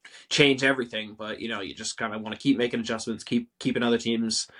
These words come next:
on their toes, and not let them get too comfortable. And, you know, that's exactly the kind of thing you can do for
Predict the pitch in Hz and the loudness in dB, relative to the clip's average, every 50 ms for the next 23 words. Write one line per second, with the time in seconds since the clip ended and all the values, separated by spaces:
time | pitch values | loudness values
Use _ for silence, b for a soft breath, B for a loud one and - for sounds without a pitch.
0 | B B B B B - 135 139 139 131 - - 127 123 135 147 151 127 120 113 | B B B B B 6 8 8 8 8 6 6 4 6 8 6 6 4 2 -2
1 | 113 117 117 113 - 117 120 - 117 113 113 110 - 117 120 120 117 - - - | -2 -2 -2 -2 -2 -4 -6 -6 -8 -8 -8 -6 -4 -2 -2 -2 -4 -6 -10 -8
2 | - 123 117 - 113 123 139 - - 80 98 98 101 98 95 98 104 101 - 107 | -6 -6 -4 -4 -4 -6 -6 -6 -8 -6 -4 -4 -2 -4 -4 -6 -10 -10 -8 -6
3 | 113 107 95 92 80 - - - - - 101 95 - 101 104 104 104 - 104 101 | -4 -4 -4 -2 -4 -4 -6 -6 -4 -2 -2 0 0 -2 -4 -4 -2 -2 -2 -2
4 | 101 113 110 110 107 107 - 110 110 107 127 127 131 123 - - 107 107 104 | -2 -2 -2 -2 -2 -2 -2 -2 -2 0 2 0 0 0 0 0 0 0 -2